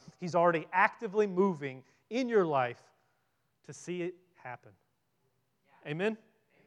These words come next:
Speaker 1: Father God, we thank you that you are an immediate God. We thank you that you're a good, good Father. I thank you that you are wanting to get involved in each and every person's lives, that each and every person here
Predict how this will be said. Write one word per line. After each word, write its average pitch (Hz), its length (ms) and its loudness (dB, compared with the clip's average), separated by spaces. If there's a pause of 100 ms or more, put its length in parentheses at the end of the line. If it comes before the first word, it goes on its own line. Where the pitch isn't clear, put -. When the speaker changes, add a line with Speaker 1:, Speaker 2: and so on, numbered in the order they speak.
(600)
Speaker 1:
Father 185 200 -2
God, 170 240 4
we 190 100 -8
thank 170 320 -4
you 127 140 -12 (580)
that 151 200 -8
you 180 120 2
are 165 100 8
an 156 60 2
immediate 151 440 -4
God. 123 340 0 (460)
We 185 140 -2
thank 196 280 -2
you 185 80 -6
that 160 180 -6
you're 175 140 2
a 147 60 0
good, 160 300 2
good 156 240 0
Father. 135 420 0 (360)
I 170 140 2
thank 190 380 0
you 156 180 -4 (300)
that 156 240 0
you 202 140 2
are 170 120 6
wanting 175 340 0
to 175 100 -10
get 165 160 -2
involved 160 560 4
in 147 160 -8
each 190 240 -6
and 190 100 0
every 175 200 2
person's 165 460 -2
lives, 139 300 2
that 143 120 -4
each 202 200 -6
and 247 80 0
every 226 200 2
person 196 440 0
here 147 380 -2